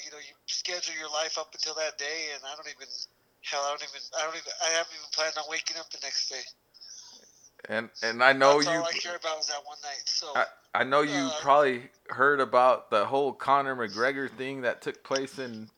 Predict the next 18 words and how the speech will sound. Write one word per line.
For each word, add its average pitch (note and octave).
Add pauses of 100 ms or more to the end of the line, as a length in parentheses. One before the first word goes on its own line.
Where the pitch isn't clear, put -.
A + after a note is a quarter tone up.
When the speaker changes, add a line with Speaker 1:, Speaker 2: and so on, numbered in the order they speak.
(100)
Speaker 2:
New A#2
York B2+
today. C#3 (1400)
Speaker 1:
Yeah, -
he's C3
a C#3
s-, - (460)
he's A#2+
Speaker 2:
What, B2+
Speaker 1:
on, C3 (180)
uh, D3
Speaker 2:
<laughs> -
what, D#3 (600)
can F3+
you, F3 (380)
not F#3
speculate, D3+
but G#2+